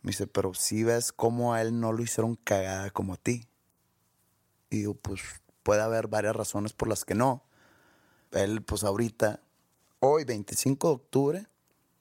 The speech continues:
del dos mil diecisiete, es superestrella, ¿no? El poder de su fama destruye cualquier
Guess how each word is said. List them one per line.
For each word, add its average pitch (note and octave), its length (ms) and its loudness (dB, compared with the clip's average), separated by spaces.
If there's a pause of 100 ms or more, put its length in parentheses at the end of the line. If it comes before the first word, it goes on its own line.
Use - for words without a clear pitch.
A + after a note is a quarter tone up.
(140)
del A2 160 0
dos G2 120 -2
mil A#2 140 0
diecisiete, B2+ 420 0
es - 320 -4
superestrella, G#2+ 920 0
¿no? G#2+ 220 -2 (520)
El A#2+ 140 0
poder B2 240 2
de D#3+ 60 2
su E3+ 100 -4
fama D3 300 2
destruye C3+ 540 0
cualquier B2+ 840 2